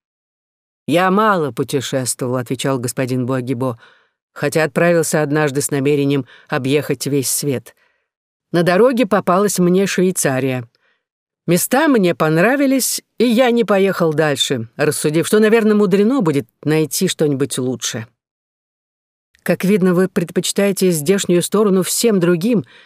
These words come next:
и вратились в неё навсегда?» «Навсегда, разумеется». «Это Швейцария в миниатюре?» И если воображение тут не так сильно возбуждается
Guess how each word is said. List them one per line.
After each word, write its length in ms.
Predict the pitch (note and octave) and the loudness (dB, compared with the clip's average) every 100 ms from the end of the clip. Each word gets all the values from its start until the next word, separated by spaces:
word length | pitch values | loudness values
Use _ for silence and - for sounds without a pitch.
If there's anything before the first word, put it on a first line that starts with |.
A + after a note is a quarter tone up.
| _ _ | _ _
и 100 | C#3+ | -2
вратились 540 | C#3 D3 D#3 F#3 F3+ - | 0 0 2 0 0 0
в 60 | |
неё 260 | D#3+ E3 F3 | 0 2 2
навсегда?» 560 | E3+ - E3+ D3 G3 A3 _ _ _ _ _ _ _ _ _ _ | 0 -2 -4 -2 -2 -4 _ _ _ _ _ _ _ _ _ _
«Навсегда, 680 | G3 A3 - A3 C#3 A#2+ A2+ | 0 0 0 -2 -2 -4 -4
разумеется». 920 | C3 D#3+ C3+ C#3+ C3 A#2 - - A#2 - _ _ _ _ _ _ _ _ _ _ _ | 0 0 2 0 0 -4 -6 -8 -10 -12 _ _ _ _ _ _ _ _ _ _ _
«Это 200 | D#3+ F#3 | -2 -2
Швейцария 500 | - F#3 G3 G#3 G3+ | 0 -2 0 0 2
в 60 | E3+ | 2
миниатюре?» 840 | F3 F3 F3+ - A#3+ G#3 C3+ A#2 _ _ _ _ _ _ _ _ - | 2 2 0 -2 0 0 -2 -6 _ _ _ _ _ _ _ _ -6
И 80 | |
если 280 | C#3+ C3+ C#3 | -4 -2 -2
воображение 640 | C3+ C#3+ D3+ D3 D#3 D3 C3+ | -2 0 0 2 2 2 -2
тут 240 | D#3 - | -4 -2
не 140 | D3+ D3 | -2 -2
так 260 | D#3 D#3 | -2 -2
сильно 340 | - D#3+ C#3+ C#3+ | -4 -2 -2 -2
возбуждается 760 | B2+ C#3+ C3+ D3 C#3+ - C#3+ | -2 -2 0 0 0 -2 -6